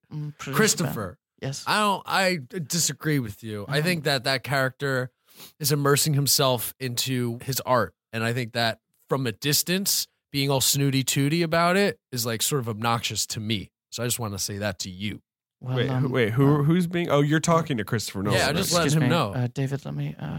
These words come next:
Speaker 1: have the, the floor for a second. Well, uh,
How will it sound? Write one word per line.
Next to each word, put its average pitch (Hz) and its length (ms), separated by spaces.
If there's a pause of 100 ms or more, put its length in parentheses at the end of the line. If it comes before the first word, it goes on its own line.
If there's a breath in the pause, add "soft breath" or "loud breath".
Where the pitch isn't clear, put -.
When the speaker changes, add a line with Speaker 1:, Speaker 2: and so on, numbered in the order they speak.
Speaker 1:
have 127 260
the, - 200 (180)
the 67 120
floor 139 320
for - 160
a - 40
second. - 420 (580 soft breath)
Well, 113 200
uh, 147 60